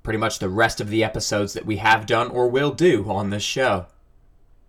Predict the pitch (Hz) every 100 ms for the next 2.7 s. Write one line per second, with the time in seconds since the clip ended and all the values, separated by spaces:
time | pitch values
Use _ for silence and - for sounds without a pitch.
0 | - - - - 175 208 254 254 165 156
1 | 160 160 165 165 - 135 131 - 117 110
2 | 107 - 117 113 - - -